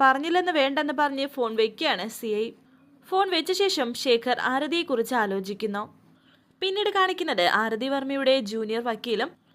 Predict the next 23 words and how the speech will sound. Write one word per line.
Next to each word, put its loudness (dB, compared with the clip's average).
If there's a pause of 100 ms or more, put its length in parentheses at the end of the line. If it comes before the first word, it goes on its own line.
(200)
മറ്റൊരു 0
അസിസ്റ്റന്റും -2
കൂടി 4
ഈ 0
കേസിനെ -2
പറ്റി -2
സംസാരിക്കുന്നുണ്ട്. -2
ആരതിയെ 2
പറ്റിയും -4
സംസാരിക്കുന്നു. -6 (500)
ചുരുങ്ങിയ 2
സമയത്തിനുള്ളിൽ 2 (280)
കേസിന്റെ 2
ഡീറ്റെയിൽസ്, 0
കുറച്ച് 0
ഡീറ്റെയിൽസ് -2
എല്ലാം, 0
ഡീറ്റെയിൽസ് -2
എല്ലാം 2
തന്നെ -2
സംഘടിപ്പിച്ച് -2
കഴിഞ്ഞിരിക്കുകയാണ് 0
ജൂനിയർ. -2